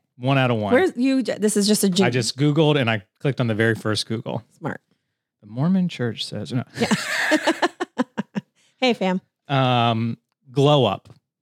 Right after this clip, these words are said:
Speaker 2: That means, like, kinda like a makeover, like something happened that you're like,
Speaker 1: Ding, ding, ding.
Speaker 2: next level.
Speaker 1: Nice.
Speaker 2: Okay.
Speaker 1: Uh,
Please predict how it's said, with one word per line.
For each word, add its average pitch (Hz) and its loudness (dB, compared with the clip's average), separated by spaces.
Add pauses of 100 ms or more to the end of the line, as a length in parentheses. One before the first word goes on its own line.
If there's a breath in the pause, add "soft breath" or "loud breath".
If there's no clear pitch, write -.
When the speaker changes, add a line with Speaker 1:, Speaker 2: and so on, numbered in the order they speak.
(840)
Speaker 2:
That 226 2
means, 247 2
like, 220 2
kinda 220 4
like 208 2
a 202 4
makeover, 226 2 (100)
like 226 2
something 214 4
happened 214 2
that 151 0
you're 190 2
like, 170 0
Speaker 1:
Ding, 233 4
ding, 233 4
ding. 240 6
Speaker 2:
next 240 2
level. 190 2
Speaker 1:
Nice. 131 2 (1300)
Speaker 2:
Okay. 123 -4
Speaker 1:
Uh, 110 -2